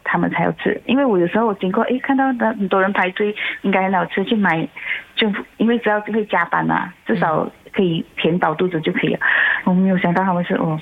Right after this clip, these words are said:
Speaker 1: 不是哦，
Speaker 2: 哎呦，
Speaker 1: 他们是要看牌子。
Speaker 2: 很累哦，原来真的有这样的人的。
Speaker 1: 真的啊，所以我就变成，嗯，而且你知道，知道我，我上来这个位置，我的薪水是没有加的嘞，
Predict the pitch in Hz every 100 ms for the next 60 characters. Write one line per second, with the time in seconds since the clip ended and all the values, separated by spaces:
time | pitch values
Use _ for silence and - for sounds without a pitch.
0 | - 180 269 175 165 156 240 170 185 185
1 | 214 - 202 165 190 190 170 185 175 151
2 | 190 175 156 143 151 147 143 - - _
3 | _ - _ - 214 214 - - 214 214
4 | 202 185 185 226 233 220 208 202 208 208
5 | 254 - - - - 247 - - 247 214
6 | 202 226 233 226 220 202 180 175 - 190
7 | 180 233 220 202 208 214 214 175 170 170
8 | 180 - - 185 180 180 208 202 185 -
9 | 170 170 190